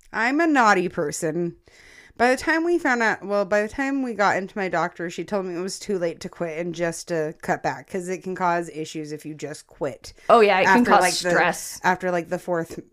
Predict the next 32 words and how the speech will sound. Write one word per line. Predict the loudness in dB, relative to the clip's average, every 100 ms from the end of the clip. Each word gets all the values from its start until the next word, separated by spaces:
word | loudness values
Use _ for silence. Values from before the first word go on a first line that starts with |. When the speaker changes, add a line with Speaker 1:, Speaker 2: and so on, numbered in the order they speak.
| _ _
Speaker 1:
fourth | -4 -4 -2
month, | -6 -8 -10 -20 -20 _ _
which | -6 -2
is | -2 -4 -10 _ _ _ _ -20 -8
typically | 0 0 2 -2
when | -2 -2
they | -4
start | -2 -4
to | -4
see | -8 -8
you, | -8 -10 -12 _ _
is | -10 -10 -12 _ -20 -20
third, | -6 -4 -4 -4
fourth | -6 -6 -6
month. | -10 -12 -20 _
They | -8
wait | -4 -4
until | -4 -6
you're | -4 -4
that | -4 -4
far | -2 -2
along | -2 -6
before | -8 -8
they | -8 -6
schedule | -8 -8 -8
your | -8 -10
appointment. | -12 -8 -6 -6 -6
At | -6
least | -4
they | -4
did | -2 -2 -2
when | -2 -6